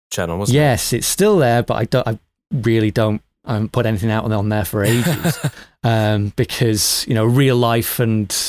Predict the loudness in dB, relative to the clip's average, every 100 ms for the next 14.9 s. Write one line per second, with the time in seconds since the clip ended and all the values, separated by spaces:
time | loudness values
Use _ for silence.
0 | -8 -10 -4 -2 0 0 0 0 -2 _
1 | -2 0 0 0 0 0 -2 -2 -2 0
2 | 0 0 -2 -4 -4 _ -2 -2 0 2
3 | 2 0 -6 -12 _ _ _ _ -14 -14
4 | -2 2 4 4 2 0 0 0 0 -2
5 | -4 -2 -2 -2 -2 -2 -2 -4 -4 -4
6 | -2 -2 -4 -4 -6 -6 -6 -4 -4 -4
7 | -4 -6 -8 -12 _ _ -6 -2 0 0
8 | -2 -6 _ -2 0 -2 -4 -2 0 0
9 | 0 2 2 2 0 -4 -4 -4 -4 -2
10 | 0 0 0 0 -4 _ _ -14 -4 0
11 | 2 2 4 2 0 -2 -6 -4 -2 -4
12 | -4 -6 -8 -12 -8 -2 0 0 2 2
13 | 4 4 2 -2 _ _ _ -2 0 2
14 | 4 4 4 4 4 4 2 -2 -4